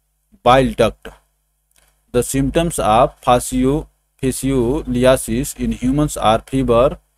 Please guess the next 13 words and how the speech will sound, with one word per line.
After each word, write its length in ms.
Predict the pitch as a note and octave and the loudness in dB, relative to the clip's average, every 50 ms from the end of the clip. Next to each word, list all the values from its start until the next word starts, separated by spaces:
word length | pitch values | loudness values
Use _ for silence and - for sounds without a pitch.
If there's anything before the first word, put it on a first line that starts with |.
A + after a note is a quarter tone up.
| _ _ _ _ _ | _ _ _ _ _
sweating, 560 | - - - D3 C#3+ D3 - B2+ B2+ D3 E3+ E3+ A2+ | -16 -8 -4 -4 -4 -2 -2 -2 -2 -2 -2 -4 -4
loss 400 | A#2 A2+ A#2 A#2+ B2+ B2+ - - | -2 2 4 4 4 4 2 2
of 160 | A#2+ A2+ G#2 - | 0 0 0 -2
weight, 280 | - A#2 C3+ D#3 - - - | -4 -2 -2 -2 -4 -4 -2
abdominal 580 | A2 A2 A2 G#2+ A#2+ A#2+ A#2 B2 C3 B2 A2+ | -2 -2 0 -2 -2 -2 0 0 0 -2 -4
pain। 240 | - - G2 F#2 F#2+ - _ _ _ _ _ _ _ _ _ _ _ _ _ _ _ _ _ _ _ _ _ _ _ _ _ _ _ _ _ _ _ _ _ _ _ _ _ _ _ _ _ _ _ _ _ _ _ _ - | -4 -8 -10 -10 -12 -16 _ _ _ _ _ _ _ _ _ _ _ _ _ _ _ _ _ _ _ _ _ _ _ _ _ _ _ _ _ _ _ _ _ _ _ _ _ _ _ _ _ _ _ _ _ _ _ _ -6
चलिए 220 | A2+ A2+ B2 B2+ | -4 -2 2 2
आगे 160 | B2 B2+ C3+ | 2 2 0
चलते 280 | B2+ - C3+ B2+ - C#3 | 0 -2 -2 -2 0 -2
हैं 80 | C3 C3 | 0 0
दोस्तों। 380 | C3+ B2 - - D3+ E3+ F#3 - - _ _ _ _ _ _ _ _ _ _ _ _ _ _ _ _ _ _ _ _ _ _ _ _ _ _ _ _ _ _ _ _ _ _ _ _ - - - - _ _ _ _ _ _ _ _ - | 0 -2 -2 -2 -2 -2 -4 -6 -10 _ _ _ _ _ _ _ _ _ _ _ _ _ _ _ _ _ _ _ _ _ _ _ _ _ _ _ _ _ _ _ _ _ _ _ _ -20 -20 -20 -20 _ _ _ _ _ _ _ _ -6
Neurocyticercosis, 3500 | A#2+ C3+ D3 D#3+ E3+ E3+ D3+ B2+ A#2 C3 D#3+ G3+ G#3 - _ _ _ _ _ _ _ _ _ _ _ _ _ _ _ _ _ _ _ _ _ _ _ - - - C3+ C3+ C#3+ C3+ - F3 F3+ D#3 B2 G2+ - - - - - - C#3 C3+ C#3+ C#3 - - D3+ C3 - - - - - _ _ _ _ _ _ _ _ _ _ _ _ _ _ _ | -2 0 4 4 4 4 4 4 2 2 2 0 -2 -4 _ _ _ _ _ _ _ _ _ _ _ _ _ _ _ _ _ _ _ _ _ _ _ -10 0 4 4 4 4 4 2 0 0 0 0 -2 -4 -8 -12 -8 -2 0 2 2 2 2 2 0 0 -2 -2 -4 -6 -8 -12 _ _ _ _ _ _ _ _ _ _ _ _ _ _ _
sarcosis, 760 | - - C#3 C3+ C3 - D3 C#3+ B2 - C3+ A2+ - - - | -2 0 2 2 2 0 -2 -4 -2 -2 -4 -6 -6 -10 -16